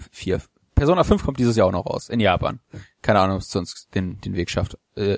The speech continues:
noch in diesem Jahr, aber das kommt auch raus. Sieht auch super aus. Trailer unbedingt anschauen.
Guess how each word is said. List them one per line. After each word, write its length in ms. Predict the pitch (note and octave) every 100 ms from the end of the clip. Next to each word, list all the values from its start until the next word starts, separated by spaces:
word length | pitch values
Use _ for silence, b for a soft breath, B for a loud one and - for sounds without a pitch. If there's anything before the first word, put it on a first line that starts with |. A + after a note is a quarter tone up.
| -
noch 140 | G2
in 60 | G2
diesem 180 | F#2
Jahr, 180 | F#2 F#2
aber 240 | F2+ F#2 - _
das 160 | - F3+
kommt 160 | F3
auch 180 | G2+ B2
raus. 280 | C#3 A#2+ - B B B
Sieht 180 | - D3
auch 140 | C#3+ A#2
super 280 | A#2+ A#2
aus. 340 | G2+ G#2 - -
Trailer 400 | - A#2 G#2 G2
unbedingt 260 | G#2+ G2+ F#2+
anschauen. 360 | F2+ G2 F#2+